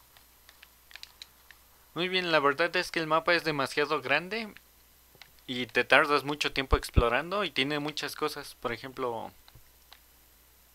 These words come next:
no sé, allá hay un gato. O cosas como esta. Muy bien,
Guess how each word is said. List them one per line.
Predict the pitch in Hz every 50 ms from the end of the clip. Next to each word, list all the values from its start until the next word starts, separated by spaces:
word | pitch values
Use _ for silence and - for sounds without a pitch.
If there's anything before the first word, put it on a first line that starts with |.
| _ _ _ -
no | 113 107
sé, | - 131 165 151 - -
allá | - 110 113 120
hay | 120 123
un | 123 120 120
gato. | 123 147 160 - - 190 202 190 - - - - - - - - _ _ _ - - _ _ _ - - _ _ _ - _ _ _ _ _ _ -
O | 151 170 185 185 190 190 190 190 190 180 -
cosas | - 151 147 - - 139 -
como | - 139 127 131 143
esta. | 165 165 - - 185 185 185 180 170 - - - - - - _ - - _ - - _ _ _ _ - _ _ _ _ _ _ _ - _ _ _ _ _ _ - _ _ _ _ _ _ _ _ - -
Muy | 156 165
bien, | 156 160 156 143 135